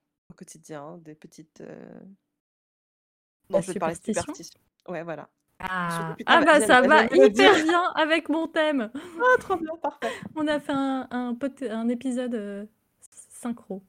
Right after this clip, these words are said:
Speaker 1: J'im-, j'ai, je, je trouve qu'on fait souvent ça sans s'en rendre compte, en fait. Ou alors on crée des liens, heu, parce
Speaker 2: En même temps,
Speaker 1: qu'on
Speaker 2: c'est parce qu'on a
Speaker 1: verra,
Speaker 2: le
Speaker 1: mais
Speaker 2: même thème de podcast.
Speaker 1: Oui, mais quand même, genre là,
Speaker 2: <laughs>
Speaker 1: heu,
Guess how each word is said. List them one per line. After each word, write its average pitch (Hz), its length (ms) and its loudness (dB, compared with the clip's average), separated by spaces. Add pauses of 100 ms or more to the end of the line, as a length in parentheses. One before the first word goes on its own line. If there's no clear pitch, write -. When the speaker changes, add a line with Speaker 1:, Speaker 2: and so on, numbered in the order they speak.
(520)
Speaker 1:
J'im-, 208 260 -8
j'ai, 202 400 -4
je, 190 180 -12
je 180 80 -20
trouve - 220 -14
qu'on 269 120 -10
fait 170 100 -14
souvent 285 300 -12
ça 196 200 -10
sans 196 160 -16
s'en 175 140 -18
rendre 165 160 -18
compte, 165 240 -20
en 175 100 -20
fait. - 260 -20
Ou 180 120 -6
alors 190 220 0
on 175 200 -4
crée 175 200 -10
des 175 140 -8
liens, 165 320 -10
heu, 156 120 -12
parce - 220 -20
Speaker 2:
En 202 60 -6
même 202 100 -4
temps, 240 80 -4
Speaker 1:
qu'on 190 60 -6
Speaker 2:
c'est - 60 -18
parce 190 140 -10
qu'on 202 100 -8
a 196 40 -4
Speaker 1:
verra, 190 120 -4
Speaker 2:
le 185 60 -4
Speaker 1:
mais 196 140 -6
Speaker 2:
même 202 120 -4
thème 196 240 -6
de 170 80 -8
podcast. - 540 -16 (720)
Speaker 1:
Oui, 220 260 -8 (100)
mais 165 160 -8
quand 170 140 -6
même, 190 220 -6
genre 165 200 -6
là, 175 220 0
Speaker 2:
<laughs> 226 60 -10
Speaker 1:
heu, 156 420 -4